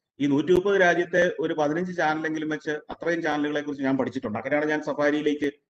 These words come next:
എത്തുന്നത് പോലും. ആ, ഈ എന്റെ reference അതൊക്കെ ആയിരുന്നു. അപ്പോ ഇങ്ങനെ യാത്ര ചെയ്ത് ഒരു സഞ്ചാര ചിത്രീകരണം impossible എന്നെല്ലാവരും തീരുമാനിച്ചു. ആർക്കും,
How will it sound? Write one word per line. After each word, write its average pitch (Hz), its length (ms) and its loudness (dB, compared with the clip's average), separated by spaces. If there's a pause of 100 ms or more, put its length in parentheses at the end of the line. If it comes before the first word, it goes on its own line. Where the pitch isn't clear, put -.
(140)
എത്തുന്നത് 139 360 -4
പോലും. 104 260 -2 (460)
ആ, 120 160 0 (320)
ഈ 139 260 -4
എന്റെ 139 200 2
reference 170 440 -2
അതൊക്കെ 131 260 -2
ആയിരുന്നു. 104 360 -6 (720)
അപ്പോ 175 400 0 (560)
ഇങ്ങനെ 240 540 2
യാത്ര 180 380 0
ചെയ്ത് 175 400 -2
ഒരു 156 120 -4
സഞ്ചാര 156 500 0
ചിത്രീകരണം 156 500 -4
impossible 156 760 -2
എന്നെല്ലാവരും 127 420 2
തീരുമാനിച്ചു. 107 440 -10 (1160)
ആർക്കും, 226 480 0